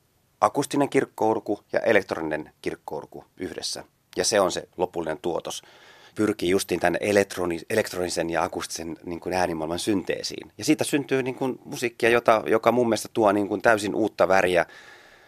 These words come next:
urkujen soittoon, yleensä siihen teokseen ja, ja toivottavasti myös ihan urkusävellykseen, koska se on tietysti seitsemänkymmentä mi-, seitsemänkymmentä minuutin sävellys, joka on,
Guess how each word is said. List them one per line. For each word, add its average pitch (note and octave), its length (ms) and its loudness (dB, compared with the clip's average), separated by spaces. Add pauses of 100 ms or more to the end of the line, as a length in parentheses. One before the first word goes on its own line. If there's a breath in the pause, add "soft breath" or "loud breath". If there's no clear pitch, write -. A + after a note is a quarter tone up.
(320 loud breath)
urkujen G2 420 4
soittoon, F2 680 0 (100)
yleensä F2 360 0
siihen F#2 340 -6
teokseen F2 580 2
ja, E2 200 2
ja F2 220 2
toivottavasti G2+ 480 -2
myös A2 260 -4
ihan A2 160 -2
urkusävellykseen, F2+ 840 0
koska F2+ 240 -6
se G2+ 100 -2
on F#2 100 -2
tietysti F#2+ 240 -6
seitsemänkymmentä F2+ 680 -6
mi-, F2 440 -6
seitsemänkymmentä F#2 560 -4
minuutin F#2+ 240 -4
sävellys, F2 400 0
joka - 200 -2
on, E2+ 160 0